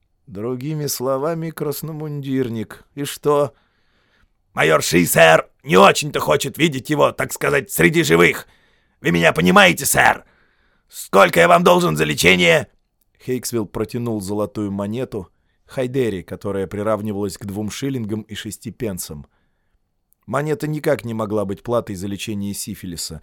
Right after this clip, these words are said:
поскольку стоимость лечения вычиталась из заработка сержанта. А раз так, то она могла быть только взяткой. Миклуайт посмотрел на неё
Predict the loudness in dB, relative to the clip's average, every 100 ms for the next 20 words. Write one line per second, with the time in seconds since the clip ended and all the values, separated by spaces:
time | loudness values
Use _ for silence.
0 | -16 -12 -6 -6 -6 -6 0 0 -2 -6
1 | -8 -6 -6 -4 -6 -6 -8 -8 -4 -4
2 | -4 -8 -4 -2 -2 -4 -10 -10 -8 -6
3 | -6 -6 -8 -16 _ _ _ _ _ _
4 | -6 -4 -4 -2 0 0 0 -2 -2 -2
5 | -2 0 0 -2 -8 -4 0 0 -2 -6
6 | -6 -6 -6 -8 -12 -16 _ _ _ _
7 | _ _ _ -14 -10 -2 0 0 -4 -8
8 | -6 -6 -4 -2 -2 -4 -6 -4 -4 -4